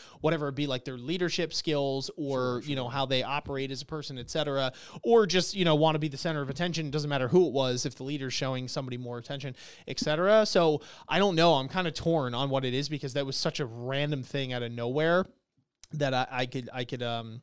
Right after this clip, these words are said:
Speaker 1: I, it's hard to kinda piece it together. Uh, what do you mean when he said that he understands how Rachel feels? I don't know. No, no, <laughs> I'm just playing. Um, if I'm looking at it objectively, I guess what he means, although obviously, you know,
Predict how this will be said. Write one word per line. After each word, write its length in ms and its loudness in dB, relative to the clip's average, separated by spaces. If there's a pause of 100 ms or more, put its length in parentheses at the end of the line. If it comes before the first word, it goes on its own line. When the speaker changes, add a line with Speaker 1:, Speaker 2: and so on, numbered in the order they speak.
(260)
Speaker 1:
I, 140 -4
it's 220 -6
hard 240 0
to 140 -2
kinda 200 -6
piece 260 -6
it 80 -14
together. 400 -4 (340)
Uh, 400 6 (320)
what 180 6
do 80 0
you 80 2
mean 460 2
when 160 4
he 160 0
said 240 4
that 100 4
he 140 0
understands 580 0
how 140 2
Rachel 400 -2
feels? 560 -4 (2000)
I 140 -8
don't 140 -10
know. 140 -10 (160)
No, 220 2
no, 100 -6
<laughs> 40 -8
I'm 60 -8
just 220 0 (220)
playing. 160 4 (340)
Um, 360 4
if 120 -2
I'm 100 2
looking 260 4
at 140 4
it 120 2
objectively, 720 0
I 180 0
guess 360 2
what 120 -2
he 100 -6
means, 300 -4
although 260 0
obviously, 440 -6
you 140 -6
know, 220 -14